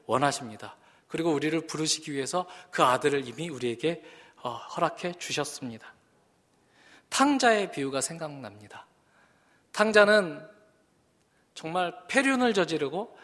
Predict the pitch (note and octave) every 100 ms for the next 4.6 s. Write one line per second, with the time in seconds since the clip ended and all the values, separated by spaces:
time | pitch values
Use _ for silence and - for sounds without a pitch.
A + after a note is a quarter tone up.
0 | - - - C3+ D#3+ D#3+ D#3+ C3+ C#3+ D3
1 | D#3 B2 F3 G3 D3+ G#2+ G#2+ F3 - -
2 | - - _ - A2 - G#2+ A2+ B2+ -
3 | A2 B2+ - - - - B2 B2 - G#3
4 | G#3 F#3 C3+ A#2 A2+ -